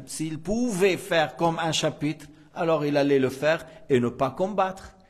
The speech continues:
et préserver leur propre personne, leurs enfants, leurs biens et ne pas rentrer en danger.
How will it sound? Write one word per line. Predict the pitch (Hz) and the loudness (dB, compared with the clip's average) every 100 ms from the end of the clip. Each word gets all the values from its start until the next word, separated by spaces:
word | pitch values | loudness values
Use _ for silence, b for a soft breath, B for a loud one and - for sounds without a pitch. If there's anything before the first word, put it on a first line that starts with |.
| b b | b b
et | 143 | 0
préserver | - 143 123 123 107 117 | 2 0 2 0 -2 -2
leur | 123 127 - | 0 0 -2
propre | 139 131 - | -6 -6 -6
personne, | - 120 - 117 117 | -10 -10 -6 -4 -2
leurs | 127 104 | -2 -2
enfants, | 127 120 117 | -4 -4 -4
leurs | 110 127 117 | -2 -2 -2
biens | 110 123 123 113 B B B | -2 -2 -2 -4 B B B
et | 127 | -2
ne | 127 | 0
pas | 135 | 0
rentrer | 127 127 127 135 | 2 0 -2 -2
en | 120 | -2
danger. | 120 123 123 104 92 | -2 -2 -4 -6 -8